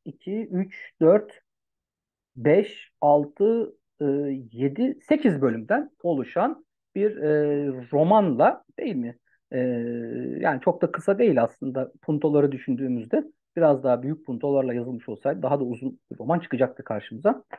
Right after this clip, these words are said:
E, sekiz bölümden oluşan bir roman var.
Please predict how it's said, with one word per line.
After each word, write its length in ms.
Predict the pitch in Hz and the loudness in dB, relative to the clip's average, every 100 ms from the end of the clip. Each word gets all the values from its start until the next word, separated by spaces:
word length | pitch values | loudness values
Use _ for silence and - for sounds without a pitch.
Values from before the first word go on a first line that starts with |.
| - _ - | -20 _ 2
E, 260 | 131 143 | 2 2
sekiz 340 | 139 247 147 139 | 0 -2 0 -2
bölümden 260 | 117 113 | -2 -4
oluşan 460 | 120 110 226 247 - _ _ | -8 -2 -2 -2 -8 _ _
bir 340 | 190 196 180 | 0 0 -2
roman 460 | 147 139 175 240 - _ _ | 0 4 4 0 -4 _ _
var. 300 | 147 254 | 4 4